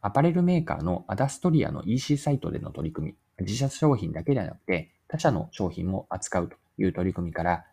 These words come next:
マーケティングに学べることを見てきました。で、最後にお伝えした内容のところをもう一度まとめておきますね。お客さんと自社の交差点という話だったんですが、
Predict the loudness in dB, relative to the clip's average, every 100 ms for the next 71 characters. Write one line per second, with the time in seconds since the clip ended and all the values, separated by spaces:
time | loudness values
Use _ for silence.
0 | -4 -2 0 0 0 0 2 2 2 0
1 | -6 -10 -10 -10 -12 -12 -12 -14 _ _
2 | _ _ _ _ _ _ _ _ _ _
3 | _ _ _ _ _ _ _ _ _ -4
4 | 2 4 4 2 2 -2 -6 2 2 2
5 | 0 0 0 0 0 -2 -4 -2 0 0
6 | 2 2 2 0 0 0 0 2 0 -2
7 | -6 -6 -4 -6 -6 _ _ _ _ _
8 | _ _ _ _ _ _ _ _ -2 2
9 | 2 4 2 4 6 4 4 -2 -4 -2
10 | 0 2 2 0 -2 -4 -4 -4 -4 -6
11 | -6 -12 -14 -2 2 2